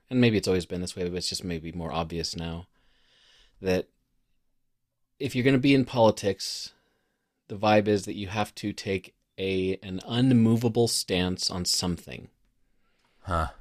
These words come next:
Speaker 1: And fight to get that thing, to get everybody else to agree with your unmovable stance. And you s-, changing anything yourself is seen as weakness and you're not a strong leader or whatever.
Speaker 2: <laughs>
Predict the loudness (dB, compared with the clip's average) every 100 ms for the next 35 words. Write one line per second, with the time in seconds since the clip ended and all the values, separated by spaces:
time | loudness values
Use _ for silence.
0 | -6 -2 -2 -6 -4 0 2 0 -6 -2
1 | -2 0 -2 -2 -4 -2 -2 -4 -10 _
2 | _ _ _ _ _ _ _ _ -6 2
3 | 4 4 4 4 4 4 -2 0 0 0
4 | 0 2 2 2 2 0 -2 -4 -6 -6
5 | -6 -4 -6 -8 _ _ -20 -20 _ -18
6 | -8 2 4 8 6 6 4 4 2 2
7 | 4 6 6 2 -2 0 0 0 -2 -4
8 | -4 -4 -2 -2 -4 -6 -6 -10 _ _
9 | _ _ _ _ _ _ _ -2 2 4
10 | 2 2 4 4 2 0 0 -2 -4 -8
11 | -12 -16 -20 _ _ _ _ _ _ _
12 | -4 -2 0